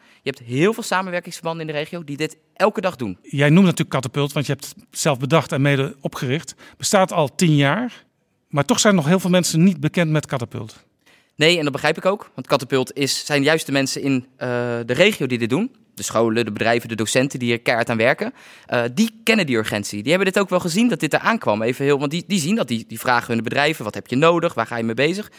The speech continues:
Speaker 1: De enorme vergrijzing is er natuurlijk ook nog gaande. Dus die zijn er al een hele tijd mee bezig. Katapult is meer het verzamelnaampje. Maar het gaat uiteindelijk om de mensen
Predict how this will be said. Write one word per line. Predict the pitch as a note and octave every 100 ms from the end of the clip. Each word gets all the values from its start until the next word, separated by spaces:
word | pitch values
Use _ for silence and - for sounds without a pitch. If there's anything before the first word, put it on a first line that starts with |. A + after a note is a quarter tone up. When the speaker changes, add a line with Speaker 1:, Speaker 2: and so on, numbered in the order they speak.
| - - -
Speaker 1:
De | -
enorme | C3+ F#3+ A#3+ C3+
vergrijzing | - G#2 C#3 E3
is | E3
er |
natuurlijk | E3 D#3+ E3 D#3+
ook | D#3+
nog | E3 E3 -
gaande. | - E3 F3 D3+ - - - -
Dus | D3+
die | F3+
zijn | E3+ A3 G#3+
er |
al | E3+
een | E3+
hele | E3 A3+
tijd | F#3 D3+
mee | C#3+
bezig. | F3 C#3 B2+ G3+ -
Katapult | C3 - A#2+
is | A2+
meer | A2+
het | A2+
verzamelnaampje. | A2+ C#3+ E3 E3 A2+ A2 - D#3+
Maar | D3
het |
gaat | F#3 G#3
uiteindelijk | E3+ - A#3+ -
om | D#3+
de | D3+
mensen | F#3 G3 F#3 - C#3